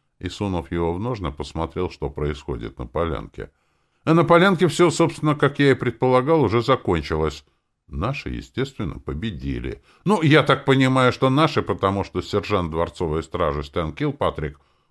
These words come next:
уж точно не будет разговаривать о чём-то с врагами, при этом смеясь и жестикулируя руками. А те не будут его слушать и тоже ржать явно над его рассказом.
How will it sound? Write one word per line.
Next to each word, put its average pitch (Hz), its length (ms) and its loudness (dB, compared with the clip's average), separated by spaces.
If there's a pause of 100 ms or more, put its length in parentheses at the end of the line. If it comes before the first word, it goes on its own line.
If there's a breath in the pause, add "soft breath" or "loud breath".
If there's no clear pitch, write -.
уж - 160 -12
точно 135 380 -4
не 67 140 -4
будет 67 360 -8
разговаривать 60 760 -6
о 65 80 -6
чём-то - 320 -14
с - 120 -16
врагами, 71 540 -4 (380 soft breath)
при 143 160 6
этом 127 260 4
смеясь 131 640 2
и 113 60 2
жестикулируя 95 840 2
руками. 67 560 -2 (600)
А 85 120 -6
те - 180 -8
не 165 100 -4
будут 113 360 -6
его 131 200 -4
слушать 117 480 -6
и 143 40 -4
тоже 95 340 0
ржать 90 400 0
явно 85 340 2
над 80 140 -6
его 82 240 -2
рассказом. 78 640 -4